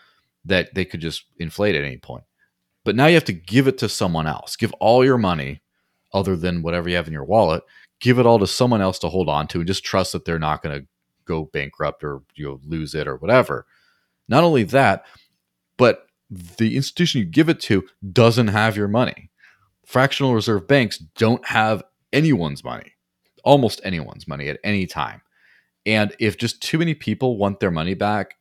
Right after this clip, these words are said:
in a short period of time, all of a sudden the whole thing crumbles and everyone loses everything. And that you need to participate in this insane system to be part of modern society. I mean, that is absolutely insane. I don't understand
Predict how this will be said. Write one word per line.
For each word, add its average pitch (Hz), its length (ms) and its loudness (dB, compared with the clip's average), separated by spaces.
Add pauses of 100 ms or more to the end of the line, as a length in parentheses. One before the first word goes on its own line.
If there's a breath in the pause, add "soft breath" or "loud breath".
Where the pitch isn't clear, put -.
(200)
in 87 120 -4
a 78 60 -6
short - 360 -6
period 101 220 0
of 80 100 -4
time, 80 300 -2
all 95 140 6
of 110 60 -2
a - 20 -6
sudden 98 180 0
the 85 60 -2
whole 92 160 -2
thing 87 180 -6
crumbles 80 440 -6
and 76 80 -8
everyone 71 280 -8
loses 69 320 -10
everything. - 500 -12 (600 soft breath)
And 101 180 2
that 107 120 0
you 113 220 0
need 139 500 -4
to 117 140 -4
participate - 720 -4
in 92 160 -2
this 92 180 -2
insane 131 640 -4
system 127 540 -6 (280 soft breath)
to 90 100 -4
be 143 120 6
part 110 380 2
of 87 160 -4
modern 85 400 -2
society. - 720 -4 (500)
I 98 60 -4
mean, 107 120 2
that 143 120 6
is 131 160 8
absolutely 113 720 0
insane. - 600 -8
I 113 120 -2
don't 120 360 2
understand 104 680 0